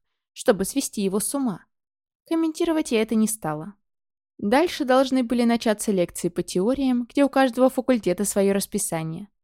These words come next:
Адепты стали быстро покидать тренировочную площадку, чтобы успеть на обед до начала занятий, а у меня всё ещё не было аппетита.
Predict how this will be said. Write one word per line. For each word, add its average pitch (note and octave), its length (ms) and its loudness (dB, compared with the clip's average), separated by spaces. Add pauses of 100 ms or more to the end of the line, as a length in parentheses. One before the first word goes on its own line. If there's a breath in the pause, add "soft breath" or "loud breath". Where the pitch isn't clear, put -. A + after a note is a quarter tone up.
(240)
Адепты C#4+ 420 0
стали F#3+ 300 2
быстро F#3 320 0
покидать F#3 440 0
тренировочную F3+ 640 0
площадку, A#3+ 580 -2
чтобы B3 300 0
успеть B3+ 340 0
на A#3+ 140 4
обед A#3 240 0
до A3+ 100 0
начала A3+ 380 2
занятий, A3 600 -2 (280)
а G3+ 120 6
у - 20 6
меня F3+ 340 2
всё C4+ 220 -2
ещё C#4 200 -2
не G#3+ 160 2
было F3 180 2
аппетита. F#3 600 -6